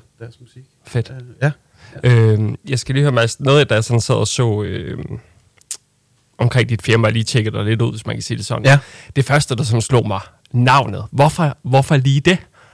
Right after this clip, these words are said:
Speaker 1: Jamen, nu ved jeg godt, det er en podcast, det her, men hvis man... Øh, jeg har en åndssvag tatovering her på min
Speaker 2: Ja.
Speaker 1: arm, øh, som jeg, <laughs> som jeg, det, det lyder ikke super professionelt, men jeg fik den engang i min, i en brændert,
Speaker 2: Ja. Ej, hvor sjovt.
Speaker 1: øhm, sammen med en god veninde.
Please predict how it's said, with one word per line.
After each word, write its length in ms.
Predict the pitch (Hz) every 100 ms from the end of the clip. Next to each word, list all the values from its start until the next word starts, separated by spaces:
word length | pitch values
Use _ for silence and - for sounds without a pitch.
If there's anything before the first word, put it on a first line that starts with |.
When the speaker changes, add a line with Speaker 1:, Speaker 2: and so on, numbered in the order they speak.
| _ _ -
Speaker 1:
Jamen, 140 | 123
nu 60 | 131
ved 80 |
jeg 80 | 143
godt, 140 | 135 139
det 60 |
er 40 | 147
en 40 | - 143
podcast, 360 | 147 - 147 -
det 80 | 139
her, 140 | 139
men 180 | 131 127
hvis 220 | 120 117
man... 240 | 127 120 120
Øh, 280 | 110 110 113 117 _ _
jeg 80 | -
har 160 | 113 147
en 80 | 139 - _ -
åndssvag 440 | 156 - 156 120
tatovering 580 | - 127 127 131 113 135 _ -
her 120 | 139
på 120 | 147
min 100 | 127
Speaker 2:
Ja. 100 | 170 123
Speaker 1:
arm, 100 | 135 - _ _ _ -
øh, 360 | 113 107 98 98
som 160 | - -
jeg, 140 | 135 110 -
<laughs> 280 | 165 - -
som 100 | 175
jeg, 160 | 151 139 131
det, 320 | 139 160 143 -
det 120 | 135
lyder 140 | 127 120
ikke 120 | 123
super 260 | - 135 127
professionelt, 640 | 123 117 127 - 123 110
men 120 | 123
jeg 100 | 123
fik 240 | - 139 -
den 80 |
engang 260 | 143 123 123
i 40 |
min, 220 | 139 123 110 -
i 160 | 131
en 180 | 120 113
brændert, 280 | 107 135 156 - _ -
Speaker 2:
Ja. 160 | 175 170 -
Ej, 240 | 147 139 135
hvor 80 |
sjovt. 200 | 123 120
Speaker 1:
øhm, 260 | 113 110 -
sammen 260 | - 104 101
med 80 |
en 60 | 117
god 200 | 120 113
veninde. 380 | 120 110 110